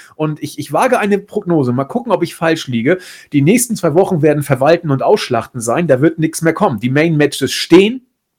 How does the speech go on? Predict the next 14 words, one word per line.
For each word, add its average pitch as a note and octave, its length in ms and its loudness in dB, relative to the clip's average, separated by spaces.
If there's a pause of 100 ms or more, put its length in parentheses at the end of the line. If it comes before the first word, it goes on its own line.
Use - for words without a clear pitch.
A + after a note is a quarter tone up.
(300)
Beim C3+ 220 -2
Rumble F#3 420 2
wird F3+ 220 -2
man D#3+ 320 -6
den C#3 220 -4
langsam C#3 480 -2
auffüllen B3 800 0 (340)
und D3+ 220 -2
wir C#3+ 100 2
können F3+ 200 2
uns F3 120 0
jetzt D#3+ 160 -4
auf C#3 320 0
interessante, F#3+ 880 0